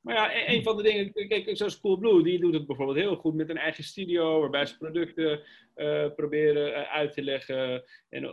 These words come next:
Speaker 1: en op die manier, nou ja, eh, toen de corona begon, ik zit bij een klant, en die hadden een vergaderruimte. Nou ja, je weet, eh, eh, ja,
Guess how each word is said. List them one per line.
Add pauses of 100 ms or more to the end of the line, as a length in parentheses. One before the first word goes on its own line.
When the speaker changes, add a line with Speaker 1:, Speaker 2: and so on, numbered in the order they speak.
(280)
Speaker 1:
en
op
die
manier,
nou
ja,
eh,
toen
de
corona
begon,
ik
zit
bij
een
klant, (440)
en
die
hadden
een
vergaderruimte.
Nou
ja,
je
weet,
eh,
eh, (280)
ja,